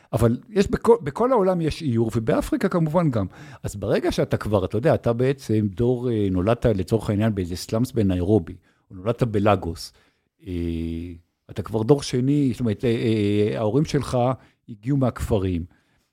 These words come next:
אה, יכול להיות שאחד הוא איבו ואחד הוא יורובה, כי יש, אה, כמו שאצלנו, אתה יודע, אשכנזים, ספרדים, תימנים, אה, יש, יש ערבוב, כולנו יהודים, אבל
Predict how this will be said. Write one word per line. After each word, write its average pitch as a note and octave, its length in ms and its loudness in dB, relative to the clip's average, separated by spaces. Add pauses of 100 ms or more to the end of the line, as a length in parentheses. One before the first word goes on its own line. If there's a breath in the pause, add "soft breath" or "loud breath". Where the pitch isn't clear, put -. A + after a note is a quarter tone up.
(480 loud breath)
אה, F2+ 500 0
יכול G2+ 260 4
להיות B2 100 4
שאחד A#2 360 -2
הוא A#2+ 100 -2
איבו C3+ 320 2
ואחד A2+ 280 -2
הוא B2 80 2
יורובה, A#2 320 2
כי G#2+ 160 -4
יש, - 360 -2
אה, F#2 380 0
כמו G#2 140 -4
שאצלנו, D4+ 560 0
אתה D3+ 120 -2
יודע, G2 340 0 (220)
אשכנזים, G#2 460 0
ספרדים, G#2+ 480 0
תימנים, G#2+ 460 0
אה, A2 40 -2
יש, C#3 380 -4
יש D3+ 220 0
ערבוב, B2 340 2
כולנו C3+ 340 0
יהודים, F#3 420 0
אבל D3+ 140 0